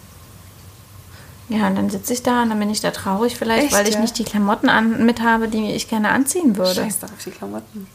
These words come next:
Speaker 2: Nicht?
Speaker 1: Äh, gut, okay, ich, also, äh, w-, wir werden wahrscheinlich nicht irgendwie auf Love Island oder sowas fliegen, wo man keine Klamotten anziehen muss, wo man einfach nackig den ganzen Tag rumlaufen kann. Ähm,
Speaker 2: Wenn derjenige
Speaker 1: ich
Speaker 2: ne,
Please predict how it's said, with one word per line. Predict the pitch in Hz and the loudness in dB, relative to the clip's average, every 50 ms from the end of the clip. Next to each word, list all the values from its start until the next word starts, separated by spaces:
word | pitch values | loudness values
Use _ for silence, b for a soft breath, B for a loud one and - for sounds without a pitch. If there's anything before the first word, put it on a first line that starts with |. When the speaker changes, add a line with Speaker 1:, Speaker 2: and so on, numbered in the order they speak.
| - - - - - - - - - | -20 -20 -20 -20 -20 -20 -20 -16 -12
Speaker 2:
Nicht? | - 220 247 302 - - B B B B B B - - | -10 -8 -8 -8 -8 -10 B B B B B B -10 -4
Speaker 1:
Äh, | - - - - | -2 -2 -2 -2
gut, | 196 - 233 233 214 | -2 0 0 2 2
okay, | 190 185 - 240 226 240 | 0 0 2 2 2 2
ich, | 262 - - - 160 - - | 0 -2 -6 -6 -6 -2 0
also, | 95 - 202 202 202 196 190 | 0 2 2 0 -2 -4 -4
äh, | - - - - - | -4 -4 -4 -4 -6
w-, | - 214 233 - - | -6 -4 -4 -4 -4
wir | - 202 | 0 0
werden | 214 208 214 214 214 | 2 2 2 2 2
wahrscheinlich | 214 214 - 226 208 208 208 | 0 0 0 -4 -4 -4 -2
nicht | 226 240 247 | -4 -4 0
irgendwie | 214 196 202 226 220 226 214 - | 0 0 0 0 0 -2 0 0
auf | 202 202 | -2 0
Love | 208 214 202 208 208 - | 2 2 2 2 2 2
Island | - 190 247 330 294 208 190 185 | 0 0 0 0 -2 -2 -2 -2
oder | 185 185 190 185 | 0 0 0 0
sowas | 185 185 - 277 294 262 240 | 0 0 0 2 0 0 0
fliegen, | 220 233 226 226 | -2 0 0 0
wo | 220 | 0
man | 208 208 202 202 | 2 0 0 0
keine | 214 233 226 226 226 | 0 -2 0 -2 -2
Klamotten | 226 233 220 208 220 285 302 269 220 | 0 0 0 2 0 0 0 0 -2
anziehen | - - 202 196 208 - - - 226 214 190 196 233 208 | -2 -2 -2 -4 -8 -8 -6 -4 -4 -2 0 -2 2 4
muss, | 254 302 302 302 | 4 2 2 2
wo | 277 | 0
man | 233 226 | 0 2
einfach | 214 208 233 220 269 220 | 2 2 2 2 2 2
nackig | 214 208 277 - 339 - | 2 0 0 0 -4 -4
den | - 190 190 | -2 -2 -2
ganzen | 185 190 208 202 202 | 0 -2 -2 0 0
Tag | 190 185 - | 0 0 0
rumlaufen | 202 202 190 180 175 175 208 202 202 190 | -2 -2 0 2 0 0 0 -4 -4 -4
kann. | 202 175 170 180 190 B B B B B B B B B B B - | -4 -4 -4 -6 -8 B B B B B B B B B B B -4
Ähm, | 226 220 190 190 196 190 196 202 196 190 196 196 196 196 196 190 190 190 190 190 196 196 185 - B B B B B - _ - - - - _ - _ - - - - - - - - - - - - - - - - - - - - - - - - - - - - | -2 0 0 2 2 2 2 2 2 2 2 2 2 2 2 2 2 2 2 2 2 0 -2 -6 B B B B B -20 _ -20 -20 -20 -20 _ -20 _ -20 -20 -20 -20 -20 -20 -20 -20 -20 -20 -20 -20 -20 -20 -20 -20 -20 -20 -20 -20 -14 -14 -14 -12 -8 -6 -4 -2
Speaker 2:
Wenn | 214 226 | 0 2
derjenige | 208 202 233 226 226 240 220 240 | 4 4 4 4 2 0 0 0
Speaker 1:
ich | 208 | -2
Speaker 2:
ne, | 208 | -2